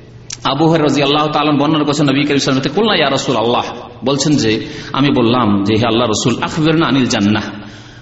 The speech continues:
মা বিনাউহা", জান্নাত সম্পর্কে আচ্ছা বলুন তো,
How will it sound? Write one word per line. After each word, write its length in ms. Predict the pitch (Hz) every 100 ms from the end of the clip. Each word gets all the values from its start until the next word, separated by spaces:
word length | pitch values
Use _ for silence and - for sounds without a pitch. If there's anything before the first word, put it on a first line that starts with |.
| -
মা 240 | 123 180
বিনাউহা", 920 | 180 156 147 131 110 95 95 90 95 110
জান্নাত 320 | 110 196 214
সম্পর্কে 400 | - 190 175 170
আচ্ছা 180 | 151 156 131
বলুন 340 | 135 135 120
তো, 300 | 123 113 110